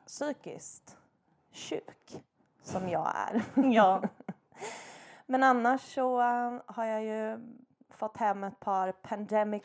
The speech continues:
Speaker 1: Pradas.
Speaker 2: Har du fått dem nu?
Speaker 1: Ja. Ja, för en stund sedan så beställde jag ett par boots i mocka. Och de är typ, eh, blå,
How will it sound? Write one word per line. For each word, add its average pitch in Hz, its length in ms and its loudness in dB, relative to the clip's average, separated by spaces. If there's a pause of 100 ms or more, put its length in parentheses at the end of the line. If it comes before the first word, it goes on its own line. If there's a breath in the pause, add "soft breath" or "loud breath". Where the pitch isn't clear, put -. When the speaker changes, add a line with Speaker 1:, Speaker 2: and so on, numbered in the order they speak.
Speaker 1:
Pradas. 208 840 2 (280 soft breath)
Speaker 2:
Har 254 80 -4
du 330 60 -4
fått - 360 -2
dem 185 220 4
nu? 165 220 -4 (240)
Speaker 1:
Ja. 190 340 0 (120)
Ja, - 180 4 (120)
för 226 100 2
en 214 120 2
stund 202 300 -4
sedan 180 180 -4
så 180 160 -2
beställde 180 440 -2
jag 170 120 2
ett - 120 -8
par 170 440 -2 (280)
boots 190 540 -4
i 170 600 -6 (100)
mocka. 208 760 2 (400 loud breath)
Och - 300 -6
de 196 240 4
är 190 160 0
typ, - 520 -8
eh, 175 220 -4 (180)
blå, 247 580 10